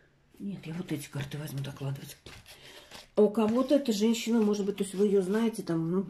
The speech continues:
родственница или кто-то, и подруги там, ну, есть ещё в коллективе, и которая злословит, сплетничает. И что ещё делает? Она хочет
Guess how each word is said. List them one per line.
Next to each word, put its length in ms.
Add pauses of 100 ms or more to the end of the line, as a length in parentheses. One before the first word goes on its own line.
(140)
родственница 640
или 100
кто-то, 300
и 20
подруги 480
там, 280 (600)
ну, 120
есть 200
ещё 200
в 80
коллективе, 760 (560)
и 60
которая 500
злословит, 920
сплетничает. 880 (800)
И 80
что 280
ещё 240
делает? 460 (1300)
Она 540
хочет 680